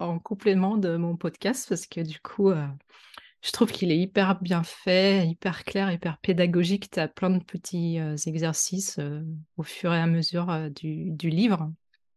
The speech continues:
Et je me suis dit, ouais, euh, c'est vrai que moi, avec le podcast, euh, je donne des clés, j'ai, je donne,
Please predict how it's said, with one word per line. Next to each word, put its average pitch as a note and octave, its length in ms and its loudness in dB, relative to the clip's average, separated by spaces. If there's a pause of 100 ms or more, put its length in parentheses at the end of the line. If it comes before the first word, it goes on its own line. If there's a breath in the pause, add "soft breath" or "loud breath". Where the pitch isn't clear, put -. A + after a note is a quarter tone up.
(140)
Et G#3+ 60 10
je G3 140 10
me G#3 80 12
suis G3+ 260 4
dit, G3+ 200 6
ouais, B3 360 8
euh, E3+ 220 4
c'est F#3+ 200 2
vrai G#3 180 0
que G#3 120 0
moi, G3 160 6
avec F3+ 300 -4
le D#3+ 80 -4
podcast, F#3+ 560 -2
euh, D3+ 100 -2
je D#3 140 -4
donne D#3+ 240 2
des D#3 140 -2
clés, G3 600 8
j'ai, D#3+ 520 -2
je D#3+ 180 -4
donne, E3 540 0